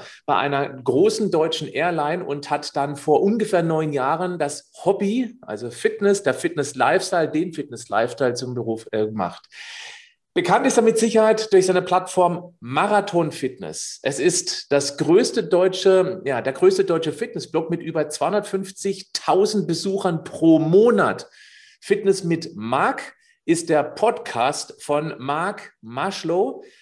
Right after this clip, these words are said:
mit monatlich knapp zweihunderttausend Downloads. Das sind jetzt Zahlen, da werden die wenigsten was mit anfangen können, aber das ist schon sehr beachtlich. Er hat natürlich auch ein Buch veröffentlicht, was zum Bestseller geworden ist und mittlerweile in der fünften Auflage erschienen ist.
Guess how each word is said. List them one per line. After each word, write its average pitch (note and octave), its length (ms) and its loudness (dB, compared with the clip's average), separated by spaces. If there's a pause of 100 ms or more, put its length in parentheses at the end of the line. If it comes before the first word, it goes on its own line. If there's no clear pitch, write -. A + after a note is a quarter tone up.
(140)
mit E3 260 -4
monatlich F#3+ 540 -2
knapp E3+ 320 -10
zweihunderttausend D#3+ 1300 -4
Downloads. B2 680 -2
Das B2 160 -8
sind E3+ 80 -4
jetzt - 220 -4
Zahlen, D3 300 0
da D3+ 140 -2
werden C#3+ 160 -4
die B2 100 -8
wenigsten D#3+ 500 -6
was C3+ 200 -8
mit A2 80 -10
anfangen E3 460 -2
können, E3 220 0
aber C#3 200 -4
das C#3 160 -2
ist C#3 80 -6
schon C3 240 -8
sehr E3+ 340 2
beachtlich. B2 720 -2 (560)
Er B2+ 120 2
hat F3+ 160 0
natürlich E3+ 340 4
auch D3 160 2
ein B2 320 0
Buch G#3+ 240 4
veröffentlicht, G#3+ 880 0
was - 420 -6 (100)
zum G#2+ 200 -8
Bestseller F3 380 2
geworden F3 440 4
ist F#3 300 -2
und B2+ 160 -6
mittlerweile B2+ 420 -2
in B2 60 -2
der B2 100 -2
fünften - 600 -8
Auflage B2 640 4
erschienen C3+ 420 0
ist. F#3 360 -4